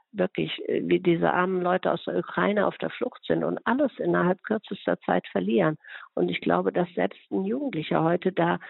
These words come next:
ganz, ganz schön ein Gefühl für kriegt, dass es Dinge gibt, die tragen, die weit über das hinausgehen, was sie bei oberflächlichen Vorbildern, die ihnen in Medien geboten werden, äh, was sie da finden. Und ich glaube, dass man da auch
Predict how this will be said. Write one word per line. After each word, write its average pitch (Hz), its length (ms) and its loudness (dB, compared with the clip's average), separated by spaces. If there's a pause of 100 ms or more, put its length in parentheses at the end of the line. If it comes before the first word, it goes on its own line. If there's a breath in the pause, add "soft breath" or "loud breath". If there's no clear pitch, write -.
(220 loud breath)
ganz, 208 240 0 (460)
ganz 214 260 0
schön 220 280 -2
ein 220 100 -2
Gefühl 240 340 -2
für 180 180 0
kriegt, - 400 -2 (360 loud breath)
dass 185 200 2
es 185 100 -6 (240)
Dinge 214 240 4
gibt, 202 340 -4
die 196 100 -2
tragen, 196 600 0
die 185 140 0
weit 190 240 2
über 196 180 2
das 185 180 2
hinausgehen, 185 800 0
was 175 160 2
sie 185 100 -4
bei 175 260 2
oberflächlichen 180 800 -2
Vorbildern, 85 580 2
die 85 100 -4
ihnen 87 160 -2
in 87 200 -2
Medien 175 360 0
geboten 156 480 0
werden, 160 280 2 (460 loud breath)
äh, 180 260 4 (320)
was 185 420 2
sie 202 100 -4
da 196 200 -2
finden. 208 520 -2 (340 loud breath)
Und - 240 2
ich 185 120 -4
glaube, 202 300 2
dass 220 220 -4
man 208 200 0
da 175 200 4
auch - 280 -4